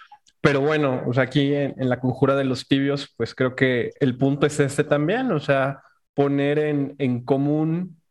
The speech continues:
eh, diferentes inquietudes que tenemos sobre, sobre temas de,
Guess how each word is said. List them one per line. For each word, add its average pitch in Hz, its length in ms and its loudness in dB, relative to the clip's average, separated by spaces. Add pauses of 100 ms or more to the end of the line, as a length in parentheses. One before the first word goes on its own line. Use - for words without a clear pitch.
(100)
eh, 117 300 0
diferentes 139 600 0
inquietudes 135 640 -2
que 135 80 -2
tenemos 139 480 -2
sobre, 107 480 -4 (200)
sobre 127 320 0
temas 147 720 0
de, 110 480 0